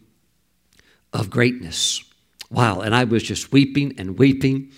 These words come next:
And, uh, it was, uh, a remarkable moment. And actually, right when I walked past the casket,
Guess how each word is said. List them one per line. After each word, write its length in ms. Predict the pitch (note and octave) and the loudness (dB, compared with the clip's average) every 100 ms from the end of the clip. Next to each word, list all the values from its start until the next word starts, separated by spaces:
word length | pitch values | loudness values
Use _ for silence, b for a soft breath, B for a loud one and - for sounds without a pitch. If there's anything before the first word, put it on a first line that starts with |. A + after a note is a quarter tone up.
| B B B B B B _ | B B B B B B _
And, 280 | A2 A#2 G#2+ | 0 2 2
uh, 180 | A2 G#2 - | 2 2 -2
it 180 | C3+ C3+ | -2 0
was, 300 | A#2 G#2+ A2+ | 0 0 2
uh, 280 | G#2 F#2+ F#2+ | 2 0 -2
a 40 | |
remarkable 540 | A2 A#2 B2+ C3+ A#2 A2+ | 0 2 2 0 0 2
moment. 380 | A2+ C3 - B B | 2 2 0 B B
And 200 | A#2 A#2 | -8 -2
actually, 500 | C#3+ F3+ - - G2+ - - _ A#2+ | 0 0 -2 -6 -8 -10 -20 _ 2
right 260 | C3 D#3 | 2 2
when 140 | C3 A#2+ | 0 2
I 100 | A2+ | 2
walked 460 | G#2+ C#3 D3 - | 2 0 0 -4
past 340 | - D3+ - - | -4 -4 -4 -8
the 60 | |
casket, 640 | - D3 C#3 - D#2+ - | -6 -4 -4 -6 -10 -14